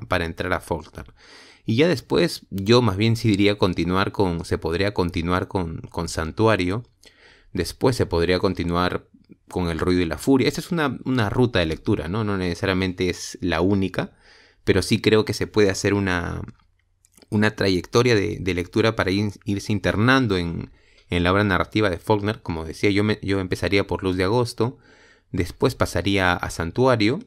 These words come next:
después con esas dos lecturas pasaría al, al ruido y la furia y dejaría para el final ya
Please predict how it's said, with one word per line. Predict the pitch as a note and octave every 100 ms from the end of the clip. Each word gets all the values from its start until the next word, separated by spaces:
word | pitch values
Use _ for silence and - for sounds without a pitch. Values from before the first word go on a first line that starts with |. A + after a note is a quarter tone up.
| _ _ _ _ _ _ -
después | A2 F#2 - - E3+ - - _ _ -
con | - G#2
esas | B2+ - A#2 - -
dos | G#2+ C3 B2
lecturas | B2 - C3 C#3+ - _ - - - _ _
pasaría | - F#2 F#2+ G2+ A#2+ A#2+
al, | F#2+ F2 E2+ E2+
al | F2
ruido | F2+ G#2+ C3
y |
la | A#2
furia | G2 B2+ G#2 F#2 G#2 -
y | G#2+ F#2+ F#2+
dejaría | F#2+ - G2 A#2 B2+
para | A#2 G2+
el |
final | F#2+ G2+ G2 G2+ G#2 G2+
ya | F2+ F#2 F#2 F#2 F#2+